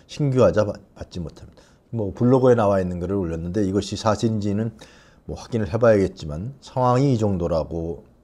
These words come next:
어떤 분이 블로그에 오셨습니다. 눈에 순간 접착제가 들어갔는데 응급실은 두, 스무 곳에서 퇴짜를 맞았다고 합니다.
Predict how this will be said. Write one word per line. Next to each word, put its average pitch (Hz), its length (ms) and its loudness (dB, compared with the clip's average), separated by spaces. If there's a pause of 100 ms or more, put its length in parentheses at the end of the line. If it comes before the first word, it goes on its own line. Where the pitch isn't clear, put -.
(100)
어떤 85 280 -6
분이 82 140 -6
블로그에 82 380 -4
오셨습니다. 76 600 -12 (840)
눈에 151 600 8
순간 175 420 4
접착제가 123 600 2
들어갔는데 98 540 -4
응급실은 101 680 -4 (640)
두, 110 160 0 (460)
스무 214 300 4
곳에서 98 360 4
퇴짜를 120 340 -2
맞았다고 76 400 -12
합니다. - 200 -20